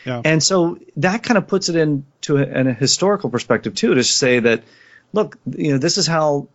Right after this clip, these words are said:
Speaker 2: this happened back then. You don't want <laughs> this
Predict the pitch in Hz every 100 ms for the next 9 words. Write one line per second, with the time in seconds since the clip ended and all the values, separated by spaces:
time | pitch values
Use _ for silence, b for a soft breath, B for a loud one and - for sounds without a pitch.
0 | - 143 156 139 127 117 113 143 156 117
1 | 98 - - 113 110 127 143 131 139 -
2 | - 147 -